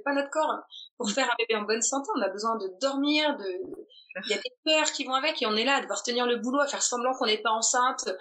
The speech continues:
Speaker 1: C'est horrible, tu vois.
Speaker 2: C'est clair. Mais j'avais une blague avec, euh, une collègue, euh,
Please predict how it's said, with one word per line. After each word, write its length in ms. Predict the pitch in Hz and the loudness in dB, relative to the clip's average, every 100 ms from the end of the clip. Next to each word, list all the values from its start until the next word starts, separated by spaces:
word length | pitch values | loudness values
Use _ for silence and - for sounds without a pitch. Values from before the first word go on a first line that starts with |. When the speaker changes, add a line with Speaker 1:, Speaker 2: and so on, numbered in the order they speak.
| - - - - | -10 -14 -12 -4
Speaker 1:
C'est 220 | - 220 | 0 2
horrible, 320 | 285 302 403 403 | 4 4 2 2
tu 100 | 262 | 0
vois. 280 | 339 403 - - 240 | 0 -2 -12 -10 -6
Speaker 2:
C'est 220 | - 214 | -2 -2
clair. 240 | 214 202 202 196 | 0 0 0 2
Mais 80 | 233 | 4
j'avais 240 | 254 254 | 6 4
une 140 | 240 | 4
blague 260 | 269 277 254 | 4 4 4
avec, 300 | 233 233 233 | 2 0 0
euh, 200 | 208 208 | 2 4
une 160 | 202 214 | 2 -2
collègue, 420 | - 214 226 202 | 0 2 2 2
euh, 140 | 185 | -6